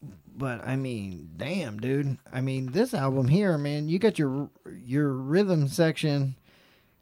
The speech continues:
you know, freaking Kerslake and, uh, Daisley, man.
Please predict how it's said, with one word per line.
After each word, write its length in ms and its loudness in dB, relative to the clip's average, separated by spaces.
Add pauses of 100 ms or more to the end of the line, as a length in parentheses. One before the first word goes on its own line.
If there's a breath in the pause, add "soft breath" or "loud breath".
(180)
you 180 -6
know, 500 -8 (240)
freaking 600 -4
Kerslake 640 2
and, 600 -4
uh, 280 0
Daisley, 580 2
man. 380 0